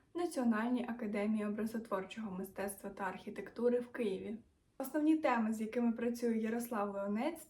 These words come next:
це сім'я, родинні цінності, зв'язок людини з природою, екологія, соціальні теми та ідентифікація. Також митець є активним учасником різноманітних виставкових проєктів, пленерів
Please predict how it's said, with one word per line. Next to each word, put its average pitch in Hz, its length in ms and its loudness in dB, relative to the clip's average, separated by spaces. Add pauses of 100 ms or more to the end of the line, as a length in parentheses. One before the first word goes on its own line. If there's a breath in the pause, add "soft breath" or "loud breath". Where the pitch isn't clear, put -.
це 196 380 0
сім'я, 226 600 2
родинні 247 400 4
цінності, 240 800 0 (300 loud breath)
зв'язок 240 540 4
людини 233 340 4
з 233 60 -2
природою, 208 840 0
екологія, 226 760 0 (240 loud breath)
соціальні 233 680 0
теми 214 480 0
та 202 340 0
ідентифікація. 233 1120 -2 (180)
Також 302 360 0
митець 254 440 0
є 240 140 4
активним 247 580 0
учасником 220 680 -2
різноманітних 220 760 2
виставкових 208 680 -4
проєктів, 240 800 0
пленерів 226 540 0